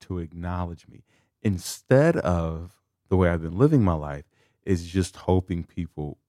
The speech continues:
would acknowledge me, that they would see my effort, they would pat me on the back, that they'd be like, "Oh, good job. That's, that's awesome. I see what you're doing," without me having to say anything.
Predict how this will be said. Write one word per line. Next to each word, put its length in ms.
would 280
acknowledge 600
me, 220
that 180
they 160
would 180
see 300
my 320
effort, 380
they 180
would 260
pat 300
me 120
on 140
the 60
back, 460
that 100
they'd 140
be 100
like, 180
"Oh, 360
good 260
job. 480
That's, 320
that's 300
awesome. 480
I 60
see 220
what 200
you're 80
doing," 360
without 480
me 180
having 320
to 40
say 260
anything. 440